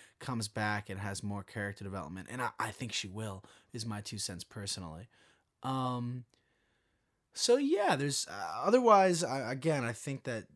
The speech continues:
that you guys did a great job of really unpacking the rest of the episode, but I'm very excited to see where they take things from here.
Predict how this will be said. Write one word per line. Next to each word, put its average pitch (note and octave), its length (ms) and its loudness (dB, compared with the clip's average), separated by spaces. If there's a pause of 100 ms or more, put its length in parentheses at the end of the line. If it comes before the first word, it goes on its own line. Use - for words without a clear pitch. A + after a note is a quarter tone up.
(600)
that A2+ 280 -8
you C3 100 -2
guys B2 240 -2
did A2+ 120 -4
a G#2 40 -4
great A#2+ 320 -2
job G#2 460 -2
of G2+ 180 -6
really A2+ 220 -4
unpacking G#2+ 560 -6
the G2 100 -6
rest G#2 320 -6
of F#2+ 100 -8
the F#2+ 140 -10
episode, G2 500 -6
but B2 100 -6
I'm C#3+ 120 -2
very F#3 240 2
excited D3 440 0
to C3 60 -4
see C#3 200 -2
where B2+ 100 0
they G#2 100 -2
take A#2 280 -2
things G#2+ 180 -4
from G2+ 160 -6
here. G2+ 360 -4